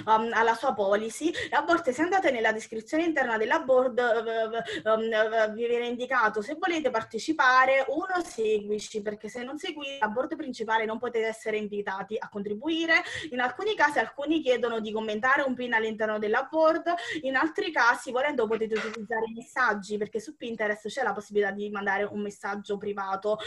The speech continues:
a un utente e gli chiedete: "Per favore, mi potresti invitare alla tua board? Mi piacerebbe partecipare, quindi essere un contributor".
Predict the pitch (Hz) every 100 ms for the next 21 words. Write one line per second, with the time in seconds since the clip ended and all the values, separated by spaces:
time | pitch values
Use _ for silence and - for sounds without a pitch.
0 | - 214 220 247 214 196 220 320 370 381
1 | 381 359 247 233 233 247 262 - 240 233
2 | 226 220 233 349 339 311 233 220 214 208
3 | 208 208 214 220 415 247 240 226 233 294
4 | 247 330 339 247 220 208 208 269 339 254
5 | 202 208 220 - 330 - 247 220 214 -
6 | 220 220 220 214 208 196 185 185 190 196
7 | 202 208